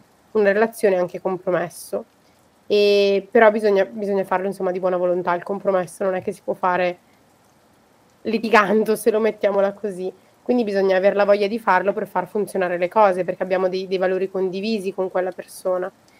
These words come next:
I valori possono essere, per esempio, se si ha una progettualità del futuro, di avere gli stessi piani, la stessa visione di, non so,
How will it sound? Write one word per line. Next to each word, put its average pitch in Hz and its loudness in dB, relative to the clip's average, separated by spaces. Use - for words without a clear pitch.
I 202 -10
valori 202 4
possono 190 0
essere, 175 -4
per 185 -4
esempio, 180 -2
se 190 -4
si 175 -6
ha 185 4
una 185 2
progettualità 180 -4
del 175 -4
futuro, 220 2
di 202 2
avere 180 0
gli 175 -6
stessi - -12
piani, 185 2
la 175 -6
stessa - -8
visione 180 0
di, 175 -4
non 175 -4
so, 180 -2